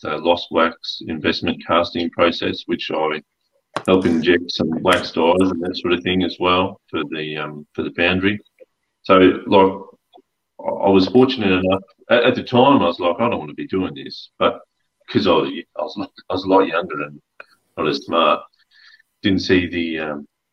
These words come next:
the horizon, so to speak. But now looking back, I can see that those little, those little areas that I was, you know, placed or put in, that sort of things, really helped,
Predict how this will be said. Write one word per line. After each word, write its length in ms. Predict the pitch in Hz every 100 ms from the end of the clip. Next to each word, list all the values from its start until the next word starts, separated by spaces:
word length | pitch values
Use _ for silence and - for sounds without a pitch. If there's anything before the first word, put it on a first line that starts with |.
| _ _ - -
the 180 | - 82
horizon, 680 | 80 82 90 78 80 76
so 200 | - 78
to 60 | 73
speak. 360 | - 85 87 -
But 160 | 95 - _ _ _ _ _ _ _ _ _ _ -
now 480 | - 101 101 120 101
looking 380 | 98 104 92 85
back, 300 | 95 82 - - _ _ _ - - -
I 100 | 95 92
can 140 | 92
see 320 | - 104 98
that 140 | 92 - _ _ _ _ -
those 340 | 92 90 87
little, 240 | - 85 - _
those 360 | 98 90 85 -
little 240 | 87 82 71
areas 440 | 87 90 87 80 -
that 120 | 82
I 100 | 80
was, 300 | 80 78 - -
you 140 | 90
know, 120 | 82 82 -
placed 280 | 85 82 -
or 80 | - -
put 100 | 92
in, 160 | 85 80
that 180 | 80
sort 160 | - 82
of 60 | -
things, 340 | 80 80 - _ _
really 260 | 98 92 82
helped, 400 | 85 - -